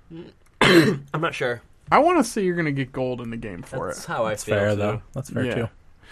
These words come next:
Speaker 2: Um, they're also getting rid of Team League because they don't think that people can get the same five people together enough, which is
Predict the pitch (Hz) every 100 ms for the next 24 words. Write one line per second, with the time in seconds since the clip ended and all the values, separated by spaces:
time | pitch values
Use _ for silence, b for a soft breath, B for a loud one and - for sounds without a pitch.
0 | B B - 143 156 180 220 285 247 247
1 | 190 185 190 139 - - - 190 202 151
2 | 123 120 135 135 135 139 135 131 123 -
3 | 131 135 135 151 139 139 123 139 135 139
4 | 143 127 127 135 143 139 131 127 123 135
5 | 143 156 160 160 175 170 190 - 139 131
6 | 127 -